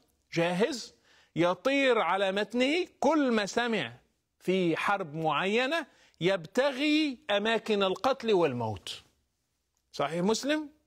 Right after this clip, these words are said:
كتاب الإمارة، باب فضل الجهاد. ومعنى يبتغي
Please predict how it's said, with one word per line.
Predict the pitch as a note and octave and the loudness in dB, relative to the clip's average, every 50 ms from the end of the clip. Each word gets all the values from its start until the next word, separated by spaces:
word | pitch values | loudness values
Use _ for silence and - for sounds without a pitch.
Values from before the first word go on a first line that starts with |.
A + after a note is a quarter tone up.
| - - | -12 -10
كتاب | E3 D3 F3 E3 D#3+ | -4 -2 -2 -2 0
الإمارة، | E3 D#3 E3+ F3+ G#3 A#3 B3+ C#4 D4 C#4 - _ _ _ | 0 0 0 0 0 0 0 0 -2 -4 -6 _ _ _
باب | D3+ D#3+ G3 G#3 F3 | 0 0 2 2 0
فضل | - - G#3 G3 F3 F3 | -2 -2 -4 -2 -2 -2
الجهاد. | D#3+ C#3+ C#3 D3 B2+ A#2+ A#2 - - _ _ - - - - - _ _ _ - | -4 -2 -2 -4 -6 -6 -8 -12 -14 _ _ -20 -20 -20 -20 -20 _ _ _ -2
ومعنى | - E3+ G3+ C#4 F#4+ F#4+ D4+ C#4+ C4 B3+ B3 A#3+ A3+ A3 G#3+ G#3+ | 0 0 2 0 0 0 -2 -2 0 0 0 0 0 0 0 0
يبتغي | G#3+ G3 E3+ - - A3+ A3 G3 G3+ F#3+ E3 - | 0 -2 -2 -2 0 0 0 0 0 -2 -2 -4